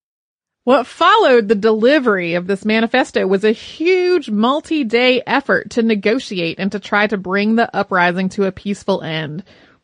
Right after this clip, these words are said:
At three in the afternoon that day, Assemblyman Arthur O. Eve and Professor Herman Schwartz, both of whom had been advocates for prison reform, were allowed into the prison.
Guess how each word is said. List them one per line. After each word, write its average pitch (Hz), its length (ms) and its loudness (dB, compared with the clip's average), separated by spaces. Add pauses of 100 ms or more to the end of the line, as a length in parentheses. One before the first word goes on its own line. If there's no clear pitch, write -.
At - 180 -2
three 247 260 0
in 254 100 4
the 233 60 0
afternoon 214 600 2
that 208 200 0
day, 190 280 2
Assemblyman 214 720 0
Arthur 214 460 -2
O. 185 280 -4
Eve 247 480 -6
and 196 180 -2
Professor 208 440 -4
Herman 190 320 -4
Schwartz, 247 440 -4
both 240 380 0
of 330 100 -6
whom 269 380 -4 (320)
had 214 160 -2
been 208 160 0
advocates 262 580 -2
for 190 140 -6
prison 233 320 -2
reform, 202 440 -2
were 196 140 2
allowed 208 640 2
into 214 280 -4
the 175 80 -8
prison. 170 520 -8